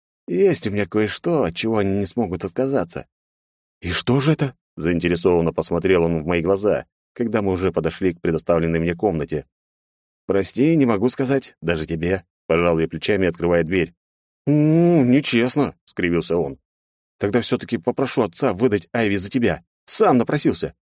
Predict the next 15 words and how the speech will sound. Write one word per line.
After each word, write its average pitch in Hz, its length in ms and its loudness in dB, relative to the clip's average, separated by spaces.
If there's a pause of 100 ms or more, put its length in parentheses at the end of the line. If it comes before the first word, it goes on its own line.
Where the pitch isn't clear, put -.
(280)
Уверен, 120 380 2
если 98 180 -2
у 95 40 -2
тебя 113 200 -2
получится, 123 480 -2
отец 98 280 -2
будет 113 300 -2
только 135 280 0
рад 127 180 0
такому 92 300 -4
варианту». 95 480 -2 (640)
И 78 80 -2
с - 100 -4
этими 82 240 0
словами 92 560 0